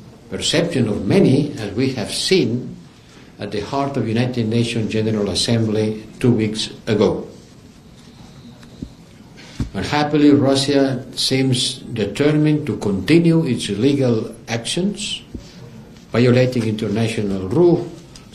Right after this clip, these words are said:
and base order and putting global diplomacy to the test. This means that we have to work more together.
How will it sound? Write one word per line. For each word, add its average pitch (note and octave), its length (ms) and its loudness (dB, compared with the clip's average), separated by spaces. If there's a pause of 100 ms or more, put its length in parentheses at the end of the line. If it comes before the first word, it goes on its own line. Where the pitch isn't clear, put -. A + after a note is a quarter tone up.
(240)
and G#2+ 120 -2
base A2 280 0
order A#2+ 480 2
and G#2+ 280 -2
putting C#3 380 4
global A#2 580 2
diplomacy G#2 920 -2 (460)
to G2+ 80 -4
the F#2+ 100 0
test. - 420 -4 (1300)
This A#2 140 -2
means B2+ 320 4
that G#2+ 160 -2
we G2 100 -6
have A2+ 300 -2
to G2 80 -4
work A2+ 480 0
more G#2 520 0 (220)
together. G2+ 400 -2